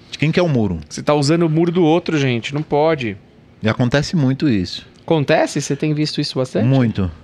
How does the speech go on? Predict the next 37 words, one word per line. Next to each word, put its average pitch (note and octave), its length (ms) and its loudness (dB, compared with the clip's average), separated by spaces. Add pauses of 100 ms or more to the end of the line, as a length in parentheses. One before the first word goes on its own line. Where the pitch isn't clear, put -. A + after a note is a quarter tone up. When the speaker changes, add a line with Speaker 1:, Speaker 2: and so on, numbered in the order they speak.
(240)
Speaker 1:
muito. G#2+ 360 0 (180)
O - 40 -20
que - 60 0
acontece? F3 540 0
A - 20 -14
pessoa D3+ 320 0
chega E3 220 0
num D#3+ 100 0
terreno D3 340 0
e D#3 40 -4
já D#3+ 100 0
tem D#3 160 -4
uma D#3+ 160 0
casa. F#2 360 -2 (540)
Ao C3+ 160 2
invés E3 320 2
dele E3+ 200 2
levantar C#3 440 0
o D3 120 2
muro C3 500 0
da B2 220 0
casa C#3+ 420 -2
dele, C3+ 360 -2
ele C3 60 0
já C#3 120 0
aproveita D3+ 500 0
ali D3+ 120 0
e D3+ 40 -2
já D#3 100 0
começa D#3 360 -4
a - 20 -12
construir. D3+ 540 -2 (440)
E D3 120 -2
tem D#3+ 240 0
uma F3+ 160 2
diferença, F3+ 560 -2
assim. D#3+ 320 -4